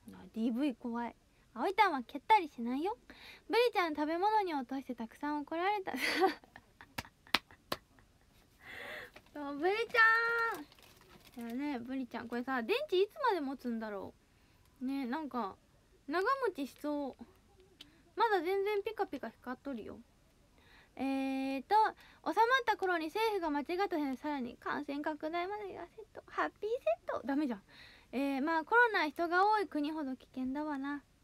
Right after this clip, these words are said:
日本はじゃあまだ平気な方だね。最初の劇の話。うん、ジュリエットでしょ？ジュリエット。えーと、葵のオフ、怖いんですね。怖くないよ。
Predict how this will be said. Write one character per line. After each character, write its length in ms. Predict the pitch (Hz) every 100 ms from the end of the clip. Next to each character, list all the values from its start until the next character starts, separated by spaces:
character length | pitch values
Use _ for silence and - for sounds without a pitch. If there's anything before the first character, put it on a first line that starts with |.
| _ _ _ -
日 120 | 277
本 40 | 349 622 571
は 80 | 381
じ 80 | 302
ゃ 80 | 277
あ 40 |
ま 140 | 269
だ 120 | 277 226
平 200 | 269 262
気 120 | 339
な 140 | 339
方 160 | 339 381
だ 120 | 220
ね。 240 | 190 214 - _ - - - _
最 160 | 311 359
初 80 | 403
の 120 | 415 381
劇 280 | 403 494 403
の 80 |
話。 480 | 269 233 220 - - _ _ _ _ _ _ _ -
う 60 |
ん、 360 | 220 202 190 220
ジ 100 | 302
ュ 40 |
リ 60 | 311
エ 20 |
ッ 40 | 294
ト 80 | 180
で 100 | 196
し 80 | 208
ょ？ 180 | 262 - - _ - - - - - _ - - 247 208 -
ジ 100 | 202
ュ 60 |
リ 160 | 190 180
エ 20 |
ッ 60 | 180 -
ト。 80 | - _ - - - -
え 160 | - 277
ー 60 | 254
と、 80 | 392 359
葵 280 | 240 269 320
の 200 | 349 392
オ 20 |
フ、 220 | 320 269 -
怖 640 | - 247 285 359 392 403 392
い 180 | 330
ん 80 | 262
で 120 | 226 226
す 80 |
ね。 380 | 208 240 294 285 _ - _ - - -
怖 560 | 226 247 294 330 370 392
く 180 | - 196
な 160 | 190 226
い 80 |
よ。 240 | 277 254